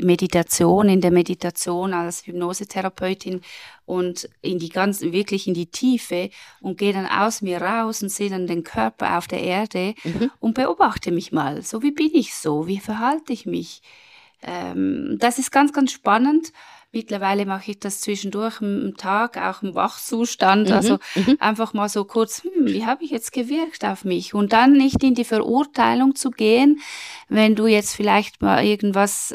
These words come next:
Speaker 1: hattest, was dich gerade richtig genervt hat und du aus der Haut gefahren bist. Aber beobachte dich oder reflektiere, ja,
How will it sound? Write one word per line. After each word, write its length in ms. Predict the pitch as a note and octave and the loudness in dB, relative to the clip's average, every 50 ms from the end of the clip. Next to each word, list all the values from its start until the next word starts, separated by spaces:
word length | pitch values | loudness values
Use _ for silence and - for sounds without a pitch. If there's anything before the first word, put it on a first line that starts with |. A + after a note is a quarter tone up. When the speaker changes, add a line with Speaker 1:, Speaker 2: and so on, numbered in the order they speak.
| - | -6
Speaker 1:
hattest, 500 | - G3 G3 G3 G3+ - G3+ G3 - - | -4 -2 -2 -2 -2 -2 -6 -6 -6 -4
was 140 | - G3+ - | -4 -6 -4
dich 160 | - G3 G3 | -4 -8 -8
gerade 380 | - - G3 G3 F#3+ G3 G3 F3+ | -4 0 2 2 2 2 0 0
richtig 340 | G3+ F#3+ - - G#3 F#3+ - | 0 -2 -4 -8 -10 -12 -6
genervt 480 | - G3 F#3 F3+ F3+ F#3+ G#3+ - - | -4 -2 0 2 2 2 2 2 0
hat 160 | A#3+ A#3 - A#3 | -2 -2 0 0
und 140 | A3 G3 | 0 2
du 120 | - G3 F3+ | 2 4 4
aus 140 | F#3 F#3 - | 2 2 0
der 140 | G3 F#3+ | -2 0
Haut 260 | F#3+ E3 F3 G3+ - - | 2 2 2 2 2 0
gefahren 460 | A#3 - - G#3+ G3+ G3+ G#3+ A3 A3 | -2 0 2 4 6 6 6 6 6
bist. 240 | A3 A3+ A#3 - - - - - - - - - - - | 6 4 4 2 -2 -10 -16 -14 -14 -12 -12 -14 -16 -6
Aber 300 | - - G#3 G3+ G#3+ G#3 | -2 0 4 6 6 6
beobachte 580 | G3+ G3 F#3+ G#3+ G#3 A3+ A3+ A3+ A3+ - - A3 | 8 6 6 6 6 6 6 4 4 2 0 2
dich 340 | - A3+ A3+ A3 - - - | 4 2 2 2 2 2 2
oder 540 | G#3+ G3+ G#3 G#3+ - A#2+ - - - - - - - | 4 4 4 4 4 4 2 0 -2 -4 -8 -10 -6
reflektiere, 640 | - F#3 G#3+ G#3+ G#3 G#3 G#3+ - - - G#3+ A3+ A3+ | 2 4 4 6 6 4 2 2 2 4 6 8 8
ja, 240 | A3+ G#3+ G3+ G3+ A3 | 8 8 8 8 6